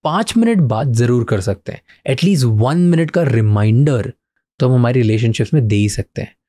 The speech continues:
to let the other person know that they are important to us। So आज से एक रूल बनाओ, no matter how busy you are, दिन के at least one minute you will give it to the person you love and remind them that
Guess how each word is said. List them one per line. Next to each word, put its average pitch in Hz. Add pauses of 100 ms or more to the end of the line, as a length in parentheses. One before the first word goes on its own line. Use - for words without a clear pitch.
(300)
to 127
let 117
the 131
other 123
person 117
know 120 (200)
that 107
they 113
are 113
important 98
to 101
us। - (680)
So -
आज 175
से 254
एक 185
रूल 160
बनाओ, 110 (360)
no 123
matter 151 (100)
how 131 (100)
busy 127
you 151
are, 165 (640)
दिन 151
के 196
at 143
least 170 (180)
one 165
minute 98 (380)
you 123
will 120
give 117
it 131
to 135
the 131 (120)
person 113
you 110 (100)
love - (320)
and 120
remind 107
them 95 (640)
that 107